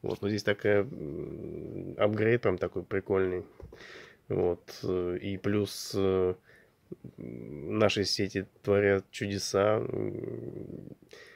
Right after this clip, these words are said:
не взять эту игрушку по грех, не взять цене. <laughs> Не устоял, в общем. Вот, ну, давайте посмотрим поближе.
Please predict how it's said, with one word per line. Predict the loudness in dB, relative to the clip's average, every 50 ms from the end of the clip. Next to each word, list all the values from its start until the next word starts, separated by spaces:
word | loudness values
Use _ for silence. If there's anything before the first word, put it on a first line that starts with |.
| -20 _ _ _ -4
не | 0 2 2 4 4 6 6 6 6
взять | 4 4 6 6 6 6 4 0 -6 -4 -2
эту | -2 0 2 2 2
игрушку | 2 2 0 -2 -2 -4 -2 2 2 4 4 4 2 2 0 -2 -6 -8 -4 2
по | 4 4
грех, | 4 6 6 4 4 4 2 -4 -8 -8 -4 -2
не | 0 2 2
взять | 4 4 4 4 4 2
цене. | 0 2 4 6 8 8 8 8 6
<laughs> | 4 4 4 0 2 4 4 4 4 2 _ _ _ _ -20 -20 -18 -18 -18 -18 -18 -20 -20 _ _ _ -8
Не | -6 -2 0 0 0 2 2 2 2 4 4 4
устоял, | 4 4 6 8 8 10 10 8 6 6
в | 4
общем. | 2 0 -2 -4 -4 -4 -4 -4 -6 -8 -8 -8 -8 -8 -10 -12 -14 -16 -16 -20 -20 -20 _ _
Вот, | 0 2 2 4 4 2 0 0
ну, | 0
давайте | 2 2 2 0
посмотрим | 0 0 2 0 2 2
поближе. | 0 0 0 0 0 0 0 -2 -4 -6